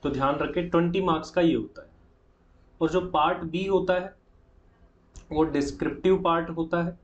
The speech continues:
यहाँ पर आपको five questions करने होते हैं out of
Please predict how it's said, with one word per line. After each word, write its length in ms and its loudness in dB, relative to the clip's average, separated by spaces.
यहाँ 380 2
पर 280 0
आपको 440 2
five 420 0
questions 440 2
करने 320 -2
होते 260 -6
हैं 100 -20
out 360 0
of 140 -6